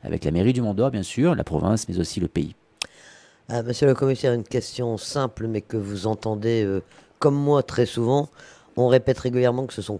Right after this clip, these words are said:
Speaker 2: quelques personnes, alors, euh, de vingt, trente personnes,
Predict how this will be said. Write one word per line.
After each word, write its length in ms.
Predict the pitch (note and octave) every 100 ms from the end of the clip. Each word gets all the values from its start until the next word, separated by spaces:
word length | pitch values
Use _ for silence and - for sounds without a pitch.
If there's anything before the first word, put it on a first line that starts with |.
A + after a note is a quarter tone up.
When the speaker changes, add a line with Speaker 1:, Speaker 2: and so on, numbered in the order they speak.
| -
Speaker 2:
quelques 360 | A#2+ A2+ -
personnes, 560 | G#2 G#2 - G2+ G#2 G#2
alors, 260 | D#2+ D#2+
euh, 180 | E2 E2 D#2
de 80 |
vingt, 260 | D2 F2+ F2+
trente 340 | - G2+ G2
personnes, 380 | E2+ F#2 - G2+